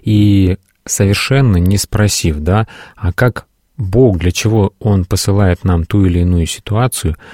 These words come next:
чтобы, наверное, мы тоже о чём-то подумали, поразмышляли, и действительно, может быть, Господь нам очень часто и посылает не своё откровение, не "Он творит чудеса", а даёт нам святых отцов, чтобы мы их изучали,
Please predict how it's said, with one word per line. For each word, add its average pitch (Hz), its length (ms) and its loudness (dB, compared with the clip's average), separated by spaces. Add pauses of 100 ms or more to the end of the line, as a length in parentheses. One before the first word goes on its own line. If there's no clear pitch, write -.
(140)
чтобы, 98 320 -2
наверное, 110 480 2
мы 98 140 2
тоже 147 320 0
о 82 60 2
чём-то 98 340 0
подумали, 101 640 2 (320)
поразмышляли, 101 960 0 (380)
и 131 260 0
действительно, 117 500 0
может 92 280 0
быть, 87 240 -2
Господь 95 420 -2
нам 87 140 0
очень 90 220 -2
часто 98 340 -2
и 87 40 0
посылает 98 680 0 (320)
не 113 260 4
своё 107 400 2
откровение, 90 760 0
не 92 220 2
"Он 143 220 2
творит 95 360 0
чудеса", 85 460 -4
а 98 120 -2
даёт 101 340 0
нам 104 140 0
святых - 440 -4
отцов, - 440 -2 (320)
чтобы 92 320 0
мы 90 200 2 (120)
их 143 340 0
изучали, 87 680 -2